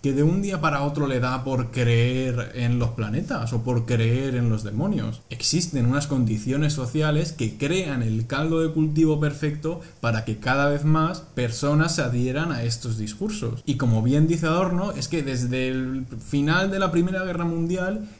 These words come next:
ese clima de guerra, de incertidumbre y de crisis ha existido siempre y ha estado presente siempre. Y ante esto es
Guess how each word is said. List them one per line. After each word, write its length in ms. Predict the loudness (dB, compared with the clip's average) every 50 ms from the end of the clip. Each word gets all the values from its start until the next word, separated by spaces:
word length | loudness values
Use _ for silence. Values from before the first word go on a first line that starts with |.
| -12 -4
ese 680 | -2 0 0 0 0 0 -2 -2 -2 -4 -6 -6 -4 -4
clima 600 | -2 0 2 2 2 2 2 2 0 -2 -4 -8 -14 -20 -18 -10 -6
de 480 | -2 -2 0 0 0 0 0 0 0 2
guerra, 520 | 2 2 2 2 2 0 0 0 0 0
de 120 | 0 0 0
incertidumbre 1000 | 0 0 0 -2 -2 -2 -2 -2 0 0 2 2 2 2 2 2 0 2 2 0
y 80 | 0 0
de 160 | 0 -2 -2
crisis 560 | 0 0 0 0 0 -2 -2 -2 -4 -6 -6 -6
ha 140 | -6 -6
existido 560 | -4 -4 -2 -2 0 -2 -2 -2 0 0 0 0
siempre 500 | 0 0 0 0 0 -2 -4 -4 -6 -6
y 100 | -4 -4
ha 40 | -2
estado 240 | -2 -2 -2 -4 -2
presente 380 | -4 -4 -4 -2 -2 -2 -4 -4
siempre. 500 | -4 -4 -4 -2 -2 -4 -6 -6 -10 -14 -18 -10
Y 140 | -6 -4 0
ante 340 | 2 2 2 0 2 0 0
esto 460 | 0 0 -2 -4 -4 -4 -4 -6 -6 -4
es 260 | -2 -2 -2 -4 -8